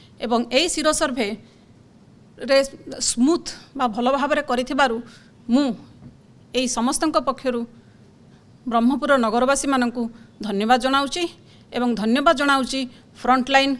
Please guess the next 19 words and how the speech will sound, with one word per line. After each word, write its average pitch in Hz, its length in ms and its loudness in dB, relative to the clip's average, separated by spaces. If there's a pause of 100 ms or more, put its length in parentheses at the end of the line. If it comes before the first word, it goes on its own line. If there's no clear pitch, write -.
(120)
କୋଭିଡ୍ 233 360 0 (300)
ୱାରିୟରମାନଙ୍କୁ, 226 720 0 (480)
ଯେଉଁମାନେ 269 420 4
ଆମକୁ 233 380 0
ଏହି 226 100 2
ସିରୋ 226 260 2
ସର୍ଭେ 214 360 -2 (280)
ସମୟ 247 380 0
ମଧ୍ୟରେ 247 400 -2 (200)
କରିବା 226 360 -2
ପାଇଁ 214 160 -6
ସାହାଯ୍ୟ 185 400 -6
କରିଛନ୍ତି। - 520 -12 (800)
ଏଇ 330 160 2
ଯେଉଁ 349 160 2
ବ୍ରହ୍ମପୁରରେ 302 600 4
ସିରୋ 254 220 -2
ସର୍ଭେ 269 320 -2
ହେଇଥିଲା, 247 400 0